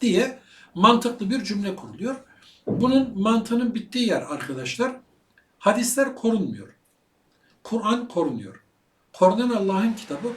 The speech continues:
korunmayan kul sözlerine muhtaç olamaz. Bir de şöyle delil verebiliriz. İran'daki hadisleri bizimkiler kabul etmiyor. Ama Kur'an İran'da var.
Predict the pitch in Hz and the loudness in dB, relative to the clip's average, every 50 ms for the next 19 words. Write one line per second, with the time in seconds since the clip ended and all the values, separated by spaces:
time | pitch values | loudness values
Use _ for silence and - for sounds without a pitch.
0 | - - 196 202 208 202 190 190 180 175 175 - 226 - - 170 151 135 123 135 | -4 -2 -2 -2 -2 -2 -2 -2 -2 -4 -4 -6 -6 -4 -2 -4 -4 -4 -4 -6
1 | 147 190 220 254 247 - - - _ _ 185 185 175 - - 185 160 - 127 117 | -6 -6 -8 -8 -10 -12 -18 -20 _ _ -2 -2 -2 0 0 0 0 0 -2 -10
2 | 101 - - - - - - - - _ _ _ _ _ _ 277 277 240 220 202 | -10 -12 -16 -16 -14 -14 -14 -14 -18 _ _ _ _ _ _ 2 2 2 2 -2
3 | 185 - 208 208 202 185 - 175 180 220 220 180 139 120 110 107 101 101 107 151 | -2 -2 -2 -2 -2 2 2 4 4 4 2 0 -2 -6 -6 -8 -10 -12 -12 -10
4 | 185 247 247 - - - - _ _ _ _ _ _ - - - - - - 226 | -10 -8 -8 -8 -8 -10 -14 _ _ _ _ _ _ -20 -20 -20 -20 -4 0 4
5 | 254 269 254 247 226 202 190 196 - - 202 185 190 185 185 190 180 - - 180 | 4 4 4 4 2 0 -2 -4 -4 -4 -4 -2 -2 -2 -2 -2 -2 -2 -2 -2
6 | 185 226 269 262 - - _ _ _ _ _ 214 233 214 208 196 - - 190 220 | -2 -2 -4 -6 -12 -18 _ _ _ _ _ 2 2 2 2 0 -2 -4 -2 -2
7 | 247 240 247 - 202 190 180 147 127 120 123 123 120 104 101 101 - _ _ _ | -2 -2 0 -2 0 0 0 -2 -2 -4 -6 -10 -14 -16 -16 -18 -20 _ _ _
8 | _ _ _ - 214 202 190 180 180 - 196 190 - 151 175 220 247 - 233 226 | _ _ _ -2 -2 0 0 -2 -2 -2 -4 -4 -2 -2 -2 -2 -2 0 0 0
9 | 196 180 - - 113 - 233 254 262 - - - | 2 2 -2 -4 0 0 2 2 2 2 0 -4